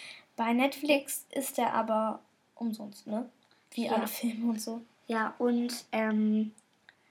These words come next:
Speaker 2: wenn ihr den leiht, könnt ihr den achtundvierzig Stunden, also wenn ihr ihn einmal geguckt habt,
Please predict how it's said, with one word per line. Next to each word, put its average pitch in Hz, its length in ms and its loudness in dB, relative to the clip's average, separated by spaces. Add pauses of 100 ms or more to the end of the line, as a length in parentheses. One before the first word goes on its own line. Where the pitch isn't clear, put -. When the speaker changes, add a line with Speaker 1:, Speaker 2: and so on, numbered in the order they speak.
(200)
Speaker 2:
wenn 233 460 6
ihr 240 100 4
den 220 220 2
leiht, 226 640 2
könnt 254 320 -2
ihr 240 80 -6
den 240 340 2 (280)
achtundvierzig 254 760 2
Stunden, 269 680 4 (480)
also 240 340 2
wenn 254 180 4
ihr 254 240 2
ihn 247 320 0
einmal 233 440 0
geguckt 214 520 -2
habt, 339 460 -2